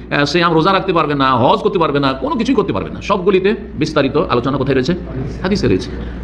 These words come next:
সুতরাং সেই ব্যক্তি কি করে বা মুসলিম থাকে যে নামাজ পড়তে পারবে না, রোজা রাখতে পারবে না, হজ করতে পারবে না, যাকাত করতে, দিতে পারবে না? সুতরাং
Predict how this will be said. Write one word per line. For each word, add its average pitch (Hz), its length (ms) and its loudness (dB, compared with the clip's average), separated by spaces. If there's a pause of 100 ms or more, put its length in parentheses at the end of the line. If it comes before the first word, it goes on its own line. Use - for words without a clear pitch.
(1040)
সুতরাং 110 400 4
সেই 143 160 2
ব্যক্তি 123 200 2
কি 135 80 2
করে 127 140 4
বা 127 60 2
মুসলিম 131 220 0
থাকে 123 180 0 (640)
যে 120 100 4
নামাজ 123 180 2
পড়তে 123 120 0
পারবে 120 160 2
না, 123 60 4
রোজা 120 140 4
রাখতে 120 160 0
পারবে 110 140 2
না, 113 60 2
হজ 120 100 2
করতে 113 140 2
পারবে 110 120 2
না, 110 60 4
যাকাত 117 120 0
করতে, 110 320 2
দিতে 110 120 4
পারবে 101 160 2
না? 101 60 0 (360)
সুতরাং 143 480 2